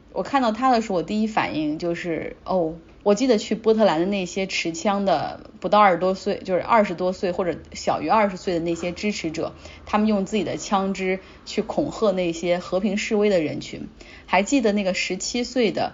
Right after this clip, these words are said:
伊利诺伊州的高中生啊，那个男孩开车五十英里去到游行示威的镇子，打死参加 Black Lives Matter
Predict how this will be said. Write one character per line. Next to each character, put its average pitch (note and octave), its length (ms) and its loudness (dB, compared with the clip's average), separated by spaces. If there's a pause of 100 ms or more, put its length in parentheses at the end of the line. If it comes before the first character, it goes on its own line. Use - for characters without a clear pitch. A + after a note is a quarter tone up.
(140)
伊 B3+ 140 4
利 C4 140 4
诺 A#3 180 4
伊 A3 180 2
州 A3 200 4
的 G3+ 100 0
高 G3+ 200 4
中 G#3 200 0
生 G#3 320 -2 (300)
啊， D3+ 260 -6 (100)
那 G#3+ 120 0
个 G3 60 2
男 E3+ 220 0
孩 E3 240 0
开 G3+ 240 2
车 G#3 240 0
五 F3 160 -4
十 - 160 -4
英 G#3 220 2
里 - 220 -8 (420)
去 - 180 -4
到 F#3 420 4
游 G3+ 220 6
行 G#3 240 -2
示 - 180 -2
威 G#3+ 160 6
的 G3+ 140 4
镇 F#3 320 -2
子， D3 180 -8 (280)
打 E3+ 240 4
死 C#3 500 -8 (220)
参 G#3+ 260 0
加 G#3 380 2 (340)
Black G3 200 6
Lives F#3+ 440 2
Matter F#3 400 -2